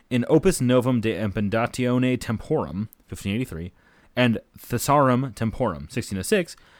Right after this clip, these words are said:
and represents a vast array of dates produced without any justification whatsoever, containing the repeating sequences of dates with shifts equal to multiples of the major Kabbalistic numbers three thirty-three and three sixty.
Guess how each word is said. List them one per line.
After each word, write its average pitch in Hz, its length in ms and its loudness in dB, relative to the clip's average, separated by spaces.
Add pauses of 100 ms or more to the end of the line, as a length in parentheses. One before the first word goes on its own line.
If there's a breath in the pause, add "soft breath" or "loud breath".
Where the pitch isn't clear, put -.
and 151 160 2
represents 151 440 0
a 110 100 0
vast 113 400 -2
array 120 240 2
of 98 100 -2
dates 90 260 -4
produced 107 360 -4
without 104 220 -4
any 120 180 0
justification 101 640 -6
whatsoever, 92 640 -4 (320 soft breath)
containing 135 340 -2
the 110 100 0
repeating 180 420 -2
sequences 113 420 -6
of 98 100 -6
dates 104 220 -4
with - 120 -8
shifts - 380 -4
equal 151 260 -4
to 123 100 -4
multiples 110 480 -4
of 95 80 -10
the 87 80 -6
major 110 440 -2
Kabbalistic 120 580 -4
numbers 92 360 -6
three 117 220 -8
thirty-three 113 400 -6
and 90 120 -10
three 92 160 -8
sixty. - 440 -6